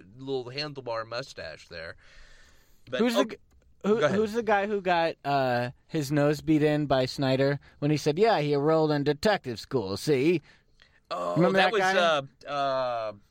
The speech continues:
Speaker 2: I can't remember his name, but
Speaker 1: Sloyan, uh, Motola. Motola.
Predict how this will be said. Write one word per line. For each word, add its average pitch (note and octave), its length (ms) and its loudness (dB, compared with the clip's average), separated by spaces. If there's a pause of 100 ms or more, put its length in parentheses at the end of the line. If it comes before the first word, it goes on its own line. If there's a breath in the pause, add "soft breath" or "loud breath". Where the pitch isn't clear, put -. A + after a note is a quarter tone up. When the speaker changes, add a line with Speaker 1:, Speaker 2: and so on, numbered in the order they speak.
(160)
Speaker 2:
I C#3 60 -16
can't F#3 180 -2
remember F3+ 320 -2
his D3+ 200 -6
name, C#3+ 340 -4
but B2 140 -2
Speaker 1:
Sloyan, C3 460 -2 (200)
uh, D3 100 -8
Motola. D#3 680 -4 (320)
Motola. D3 540 -4